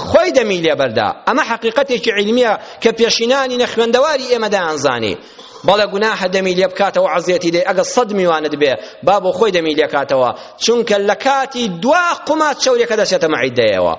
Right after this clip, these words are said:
کە وزەی پێدەبەخشێ. سبحان الله، ئەمە بەچێ دەکرێ غەیری ئەڵڵاه؟ چ مەچینەیەکە؟ ئەگەر ئەوەڵ جار ئاو-، چەوریەکە بچوویە دەمیەوە، ئاوەکەی پێش دوای دەیشتەوانێ، چەوریەکە وزەی لە لەشانە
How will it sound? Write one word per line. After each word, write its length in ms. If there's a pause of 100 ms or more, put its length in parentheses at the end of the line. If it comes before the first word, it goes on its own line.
(300)
کە 160
وزەی 280
پێدەبەخشێ. 580 (360)
سبحان 380
الله، 240
ئەمە 160
بەچێ 280
دەکرێ 260
غەیری 280
ئەڵڵاه؟ 680 (320)
چ 20 (120)
مەچینەیەکە؟ 760 (340)
ئەگەر 260
ئەوەڵ 320
جار 160 (120)
ئاو-، 260 (400)
چەوریەکە 400
بچوویە 300 (160)
دەمیەوە، 440 (460)
ئاوەکەی 440 (240)
پێش 220 (120)
دوای 280
دەیشتەوانێ، 640
چەوریەکە 420
وزەی 260
لە 100
لەشانە 320